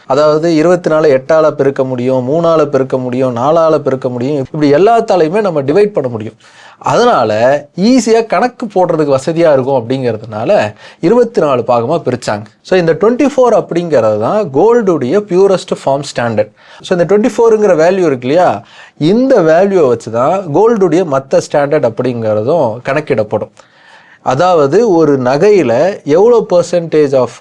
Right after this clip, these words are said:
கோல்டுங்கிறது இருக்கு அப்படிங்கிறத கண்டுபிடிக்கிறதுக்கு இந்த ட்வென்டி ஃபோரை தான் பேஸ் வேல்யூவா வச்சு கால்குலேட் பண்ணுவாங்க. சிம்பிளா சொல்லணும் அப்படின்னா, எயிட்டீன் கேரட் கோல்டு எடுத்தோம் அப்படின்னா, அதுல எவ்வளோ பர்சன்டேஜ் கோல்டுங்கிறது கலந்துருக்கு அப்படிங்கிறத நம்ம தெரிஞ்சுக்கணும் அப்படின்னா,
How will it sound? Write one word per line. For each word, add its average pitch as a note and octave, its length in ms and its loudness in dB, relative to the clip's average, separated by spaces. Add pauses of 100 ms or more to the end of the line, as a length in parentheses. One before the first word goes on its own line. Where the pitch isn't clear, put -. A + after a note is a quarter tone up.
(120)
கோல்டுங்கிறது D3 640 2
இருக்கு C3 640 0 (120)
அப்படிங்கிறத B2+ 800 -2 (460)
கண்டுபிடிக்கிறதுக்கு D3+ 1080 0
இந்த D#3 280 0
ட்வென்டி G#3 340 0
ஃபோரை C3+ 220 2
தான் E3 160 0
பேஸ் E3 320 -2
வேல்யூவா C#3+ 340 2
வச்சு B2 220 0
கால்குலேட் C3 360 0 (100)
பண்ணுவாங்க. G#2 240 -6 (160)
சிம்பிளா G#3 380 2
சொல்லணும் D3+ 300 -2
அப்படின்னா, B2 500 -4
எயிட்டீன் G3+ 420 -2
கேரட் B2+ 220 0
கோல்டு C3+ 260 0
எடுத்தோம் A2+ 340 -2
அப்படின்னா, A2 420 -6 (360)
அதுல F#3 280 2
எவ்வளோ F3+ 420 4
பர்சன்டேஜ் E3+ 480 0 (100)
கோல்டுங்கிறது D3 680 0
கலந்துருக்கு A#2+ 920 0
அப்படிங்கிறத D3 380 0
நம்ம B2+ 160 0
தெரிஞ்சுக்கணும் B2 540 -4
அப்படின்னா, A2+ 360 -8